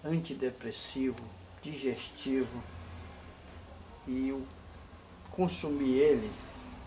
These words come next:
é importante aí para melhorar a digestão, gases, retenção de líquidos,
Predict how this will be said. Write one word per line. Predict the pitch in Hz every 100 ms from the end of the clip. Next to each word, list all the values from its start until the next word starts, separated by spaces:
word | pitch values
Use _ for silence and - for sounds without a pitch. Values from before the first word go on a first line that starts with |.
| - - - - -
é |
importante | 143 - 143 - - 139 131 131
aí | 131
para | 127
melhorar | 127 127 127 120
a | 120
digestão, | 117 123 123 - - 139 151 151 - - - - - - - - - -
gases, | 139 139 127 127 - - - - - - - - - - -
retenção | 147 139 147 135 - 151
de | 139 131
líquidos, | 123 143 135 - -